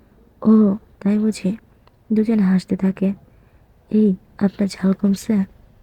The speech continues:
মিতু বলে, "কমবে না আবার, যে মিষ্টি পাইছি, পৃথিবীর সব মিষ্টিকে হার মানায়। আরেকবার দেবে নাকি?" "ইস, যে না, এটা আবার ঝালের জন্য পাইছেন, আর পেতে হলে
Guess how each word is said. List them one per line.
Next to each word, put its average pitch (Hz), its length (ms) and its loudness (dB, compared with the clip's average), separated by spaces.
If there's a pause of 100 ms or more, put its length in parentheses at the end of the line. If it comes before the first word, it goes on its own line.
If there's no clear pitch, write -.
(140)
মিতু 214 240 2
বলে, 214 320 0 (640)
"কমবে 226 360 -2
না 247 180 2
আবার, 185 220 2 (320)
যে 220 260 0
মিষ্টি 226 380 -2
পাইছি, 233 460 0 (640)
পৃথিবীর 233 400 0
সব 233 320 -4
মিষ্টিকে 220 380 -2
হার 196 240 2
মানায়। 190 320 2 (680)
আরেকবার 196 360 2
দেবে 220 220 -2
নাকি?" 220 360 -2 (500)
"ইস, 262 280 -2 (220)
যে 240 280 -2
না, 220 200 0 (720)
এটা 220 280 -6
আবার 220 140 0
ঝালের 202 360 0
জন্য 202 400 0
পাইছেন, 190 400 0 (560)
আর 208 180 0
পেতে 208 300 0
হলে 208 320 2